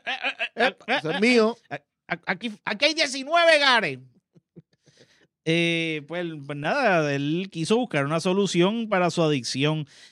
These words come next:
Speaker 1: Y en el dos mil trece, inspirado en cascos de motora, utilizó cuarenta metros de alambre de cobre para fabricar esta bella jaula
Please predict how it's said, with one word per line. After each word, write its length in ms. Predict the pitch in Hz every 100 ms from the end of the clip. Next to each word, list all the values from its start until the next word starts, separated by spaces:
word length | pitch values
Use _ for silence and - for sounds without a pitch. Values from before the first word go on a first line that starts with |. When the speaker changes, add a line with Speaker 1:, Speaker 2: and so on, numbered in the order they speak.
| -
Speaker 1:
Y 300 | 160 165 170
en 140 | 170
el 260 | 170 165 160
dos 120 | 156
mil 340 | 156 170 202 220
trece, 540 | 233 294 269 233 226
inspirado 800 | 180 170 170 151 147 175 208 220
en 120 | 202 165
cascos 420 | 196 202 254 208
de 120 | 240
motora, 640 | 233 233 254 240 180 226 - _ _ _ _ -
utilizó 680 | 156 170 160 156 196 233
cuarenta 880 | - 175 180 165 147 151 202 214 233
metros 380 | 208 214 226 233
de 100 | 202
alambre 440 | 175 156 180 220 226
de 160 | 202
cobre 420 | 175 208 240 208
para 200 | 185 170
fabricar 560 | 139 143 139 123 165 226
esta 380 | 143 143 - 190
bella 460 | 151 110 190 233 240
jaula 480 | 214 254 247 196